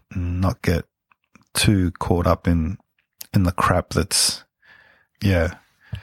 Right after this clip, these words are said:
I think it's easy to, to lose, lose touch with what's really important about Christmas. And for me, that's, that's remaining connected to family, being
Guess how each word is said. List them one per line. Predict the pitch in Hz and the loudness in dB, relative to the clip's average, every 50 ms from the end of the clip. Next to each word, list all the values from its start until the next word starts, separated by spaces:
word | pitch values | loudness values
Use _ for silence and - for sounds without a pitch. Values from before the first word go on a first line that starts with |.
| - _ _ _ _ - | -18 _ _ _ _ -12
I | - | -6
think | - - 92 | -2 0 0
it's | 87 - - - | 0 0 0 2
easy | 90 90 82 85 80 | 2 2 2 0 -2
to, | 80 - - 87 82 80 73 | -2 0 2 2 2 2 0
to | - - - - | -2 -2 0 0
lose, | 85 87 87 90 85 82 82 80 - - - - - _ _ _ _ _ _ - - - _ _ _ _ _ _ _ - | 2 2 2 2 2 2 2 2 2 0 0 -4 -12 _ _ _ _ _ _ -20 -20 -20 _ _ _ _ _ _ _ -2
lose | - 98 - - | 0 2 2 2
touch | - - 92 87 - - | 2 0 0 2 2 0
with | - 90 - - | 0 0 2 0
what's | 92 - - - | 0 0 2 2
really | 95 92 90 87 | 2 2 4 2
important | 87 85 - - 95 92 95 85 87 - - _ _ - - | 0 0 0 0 2 2 2 0 -2 -6 -10 _ _ -20 -8
about | - - 87 87 - | -2 -2 -2 0 0
Christmas. | - 95 95 - - - - - - - - _ _ _ _ _ _ _ _ _ _ _ _ - - - - - - - - - | -2 -2 -2 0 -2 -2 -2 -2 -4 -4 -6 _ _ _ _ _ _ _ _ _ _ _ _ -20 -20 -18 -20 -20 -20 -20 -8 -2
And | - - 90 | -2 0 0
for | - - | 2 2
me, | 101 95 92 92 | 2 4 4 2
that's, | 85 87 85 - - - - - - - _ _ - | 2 2 2 0 0 -2 -4 -4 -4 -6 _ _ -8
that's | - 104 101 98 - - - | -2 0 0 2 2 2 2
remaining | 101 101 98 92 92 92 90 | 4 4 4 4 2 2 0
connected | - - - 95 101 - - 87 | 0 0 0 0 0 2 0 -2
to | - - | -2 -2
family, | - - 92 90 90 90 92 92 90 90 90 90 - - _ _ _ - 107 101 95 | -2 0 0 2 2 2 2 2 2 2 0 -2 -4 -10 _ _ _ -12 -12 -6 0
being | - 107 101 98 95 92 90 90 87 80 - | 0 2 2 2 2 2 2 2 0 -2 -4